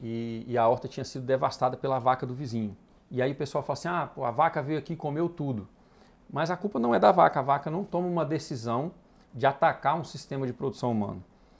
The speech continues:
A vaca simplesmente ela não foi contida por uma cerca que deveria estar lá, seja responsabilidade do vizinho que é dono da vaca, ou responsabilidade de quem montou um sistema de produção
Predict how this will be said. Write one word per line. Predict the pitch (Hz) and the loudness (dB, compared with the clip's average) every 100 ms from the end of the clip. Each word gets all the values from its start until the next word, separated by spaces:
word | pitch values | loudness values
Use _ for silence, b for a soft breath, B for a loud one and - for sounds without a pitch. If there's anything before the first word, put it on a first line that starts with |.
| b b | b b
A | 113 | -2
vaca | 107 127 143 | 2 0 -2
simplesmente | - 156 139 135 143 143 | -10 -10 -8 -6 -6 -4
ela | 156 | -4
não | 151 165 | -4 -4
foi | 151 | -4
contida | 160 165 160 - 147 170 | -2 -4 -4 -4 -4 -4
por | 175 | -2
uma | 156 170 | -2 -2
cerca | - 139 143 - | -4 -4 -4 -8
que | - | -10
deveria | 147 143 131 | -6 -4 -4
estar | 123 - 120 | -2 0 0
lá, | 110 127 B B B B B _ | 2 -2 B B B B B _
seja | - 147 151 131 107 - _ _ _ | -2 2 4 4 0 -4 _ _ _
responsabilidade | 120 - 127 135 120 113 110 104 | -6 -4 0 0 0 2 2 2
do | 117 | -2
vizinho | 117 101 113 | -2 -2 -2
que | 117 | -2
é | |
dono | 107 113 | -2 0
da | 143 | 0
vaca, | 127 143 - - b b | 2 0 -2 -12 b b
ou | - 170 | 2 4
responsabilidade | 190 202 233 - 226 208 156 | 4 0 -6 -6 0 2 2
de | 220 | 0
quem | 180 | -2
montou | 202 - 180 | -2 0 -2
um | |
sistema | 175 - 156 | -2 -6 -6
de | 151 | -4
produção | 165 170 - 151 180 | -4 -4 -2 -2 -2